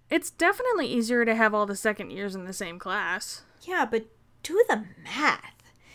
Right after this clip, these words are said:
Speaker 2: If there are five boys in Harry's dorm, there's probably about five girls, too.
Speaker 1: Yeah.
Speaker 2: So that's ten Gryffindors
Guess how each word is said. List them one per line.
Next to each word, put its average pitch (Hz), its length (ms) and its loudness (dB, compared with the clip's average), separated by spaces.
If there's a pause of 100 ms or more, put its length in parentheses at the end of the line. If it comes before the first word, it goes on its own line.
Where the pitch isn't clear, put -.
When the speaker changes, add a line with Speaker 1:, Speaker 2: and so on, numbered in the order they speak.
(240)
Speaker 2:
If 269 160 0
there 494 200 4
are 214 120 2
five 208 500 -4
boys 254 380 2
in 180 120 -8
Harry's 208 520 -6
dorm, 370 380 -4 (360)
there's 269 180 -2
probably 349 340 0
about 190 320 0
five 196 560 -2
girls, 202 540 0
too. 233 520 -2
Speaker 1:
Yeah. 226 300 -6 (500)
Speaker 2:
So 262 220 4
that's 226 320 2
ten 285 340 0
Gryffindors 170 920 -6